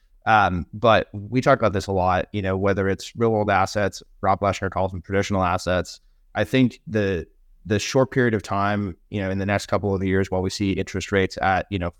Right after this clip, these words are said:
four or five percent, that's gonna drive adoption and tokenization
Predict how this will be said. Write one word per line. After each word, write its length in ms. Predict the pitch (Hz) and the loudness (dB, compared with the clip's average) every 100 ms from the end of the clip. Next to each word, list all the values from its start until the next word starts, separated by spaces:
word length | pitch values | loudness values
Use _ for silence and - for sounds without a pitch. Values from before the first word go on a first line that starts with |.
| _ | _
four 100 | 101 | -6
or 40 | 95 | -2
five 300 | 92 87 - | 0 -2 -6
percent, 460 | - - 113 - _ _ _ - | -6 -2 0 -2 _ _ _ -2
that's 160 | 104 | 0
gonna 160 | 131 110 | 2 2
drive 260 | 107 101 | 4 4
adoption 580 | 95 90 87 - 117 117 104 | 2 -2 -2 -4 -2 -2 -2
and 180 | 98 - - | -4 -6 -4
tokenization 800 | 117 107 104 90 90 90 90 | -4 -2 -4 -2 -2 -2 -6